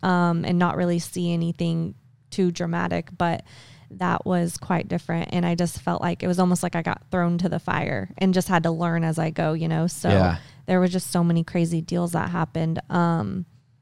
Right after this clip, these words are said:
Speaker 1: but now with this year, I've definitely slowed down. So that's been quite a bit of a change.
Speaker 2: Would you say that you a lot of your momentum at the beginning in real estate was, uh, or, or how mu-, or did any of your business, and if so, how much came from, like, your already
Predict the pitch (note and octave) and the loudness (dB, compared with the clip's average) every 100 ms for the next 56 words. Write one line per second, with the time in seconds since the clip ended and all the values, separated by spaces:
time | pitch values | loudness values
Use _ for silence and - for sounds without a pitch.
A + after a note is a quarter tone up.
0 | _ F#3 G3 F#3+ G3 G3 F3+ F3 - F3+ | _ 0 2 6 6 8 8 6 4 0
1 | - F3+ F3+ E3+ E3+ E3+ E3+ F3 E3 E3+ | 0 -2 -2 -2 -2 -2 -2 -2 -2 -2
2 | D#3+ - E3+ E3 E3+ E3 D#3+ F3+ - _ | -4 -2 -2 -2 -2 -2 -2 -6 -10 _
3 | _ _ _ - F#3+ E3 D#3 - - _ | _ _ _ 0 2 2 0 -6 -18 _
4 | F#3 F3+ - F3 - F#3+ - F#3 - - | -4 -4 -4 -4 -4 -6 -4 -4 -8 -10
5 | - - - G2+ A2+ A#2 G#2 A#2+ - A2 | -10 -8 -8 -2 4 6 6 6 6 6
6 | A2 A2 G2+ F#2+ - - - G#2 G#2 G#2+ | 6 6 4 4 0 -12 -8 2 6 6
7 | G2 - - A2 G#2 G2+ G#2+ G#2 G2+ G2 | 4 0 -6 0 4 6 6 6 6 6
8 | F#2+ F#2+ G2 G2 G2+ F2+ F#2+ F#2+ F#2+ F2+ | 6 6 6 4 2 0 4 4 6 6
9 | F2+ F#2 - G2 C#2 F#2+ F#2+ F2+ - - | 6 4 4 4 4 4 4 4 0 -2
10 | F#2+ G2 F2 - G#2 G#2 G2 F#2+ - A2 | 0 2 2 2 4 6 4 2 4 4
11 | A#2 - A2+ G#2 G#2 G#2 A2 A#2 G2+ F#2 | 4 4 4 4 4 6 6 6 4 4
12 | F#2+ G2+ G2+ F#2 G2 F#2 - G2 G2 G2 | 4 4 4 2 2 2 4 4 4 2
13 | F#2+ F#2 - - G2 F#2 - F#2+ F#2 F#2 | 2 2 0 0 0 0 0 0 2 2
14 | F2+ F#2+ F2+ - F#2+ F#2 F#2 F2+ F2 | 0 -2 -2 0 0 2 2 2 0